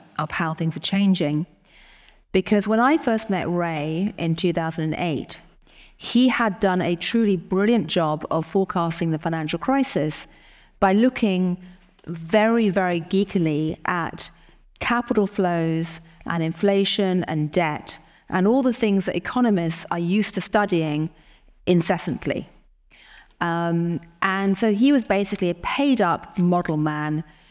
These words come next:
who looked at all the economic numbers and had done brilliantly well. Now, what is fascinating about Ray Dalio is that in the last decade, he has, perhaps more than anybody else, dramatically swerved.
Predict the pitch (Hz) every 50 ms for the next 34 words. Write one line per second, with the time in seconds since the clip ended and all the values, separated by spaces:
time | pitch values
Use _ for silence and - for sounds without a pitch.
0 | _ _ _ - 185 175 170 175 185 175 - - - - - - 202 214 214 208
1 | 190 196 185 - 175 165 165 - 180 170 165 160 - 165 175 180 175 160 156 143
2 | 139 143 - - - 165 160 160 170 165 160 165 185 170 165 165 165 165 185 180
3 | 170 170 160 - - 160 151 160 156 151 143 139 - - - _ _ - - -
4 | - - - - - _ _ 202 214 208 208 202 185 - - - - - - -
5 | - 196 185 196 233 262 277 262 233 - - - 269 262 269 - 247 208 185 185
6 | - 175 170 165 170 151 127 160 156 156 160 180 185 185 185 175 151 143 135 160
7 | 160 196 - - - 185 180 170 165 - 180 170 165 165 - - - - - -
8 | - _ _ _ _ _ 233 269 285 277 254 220 202 196 185 190 - - - 202
9 | 190 190 190 - 180 139 135 139 151 165 - - - _ _ _ _ _ _ -
10 | - - 262 262 262 254 - - 202 175 165 165 170 185 - - - - - -
11 | - _ _ - 190 185 190 - - - 208 190 180 175 180 - - 247 277 302
12 | 262 214 196 180 160 156 147 143 143 151 151 - - - - - - - - _
13 | _ _ - - 190 185 185 202 214 220 - 214 185 - 180 170 - - - -
14 | 180 170 156 123 90 - 135 - - - -